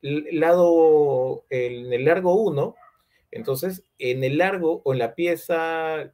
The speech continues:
de trescientos, en el lado que mide trescientos, es donde va a llevar la ranura,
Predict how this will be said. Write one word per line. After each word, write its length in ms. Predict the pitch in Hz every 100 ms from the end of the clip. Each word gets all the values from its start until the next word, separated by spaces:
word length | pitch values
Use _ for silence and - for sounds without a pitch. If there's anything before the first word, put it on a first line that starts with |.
| _ -
de 220 | 127 123
trescientos, 680 | 139 139 202 185 135 170
en 140 | 135 120
el 120 | 127
lado 280 | 165 175 160
que 140 | 120
mide 300 | 123 156 170
trescientos, 680 | 165 151 202 151 120 196 - _ _ _ _
es 140 | 151
donde 200 | 175 160
va 100 | 147
a 40 | 170
llevar 260 | 170 170
la 120 | 165 143
ranura, 460 | 127 123 120 -